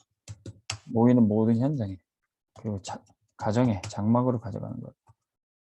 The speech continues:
그리고 성전을 건축하는 성전 운동을 해야 됩니다. 그리고 우리 후대를,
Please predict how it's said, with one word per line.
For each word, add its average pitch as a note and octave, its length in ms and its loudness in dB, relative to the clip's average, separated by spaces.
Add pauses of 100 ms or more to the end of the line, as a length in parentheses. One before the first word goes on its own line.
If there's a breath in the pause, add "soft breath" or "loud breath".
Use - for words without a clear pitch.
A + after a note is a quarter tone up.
(360)
그리고 B2+ 240 2
성전을 E3+ 460 0
건축하는 G#2+ 480 -8
성전 D#3 400 -6
운동을 G#2+ 400 -2
해야 A#2+ 140 -6
됩니다. - 420 -18 (1700)
그리고 C3 560 0
우리 A#2+ 160 2
후대를, A#2 560 -4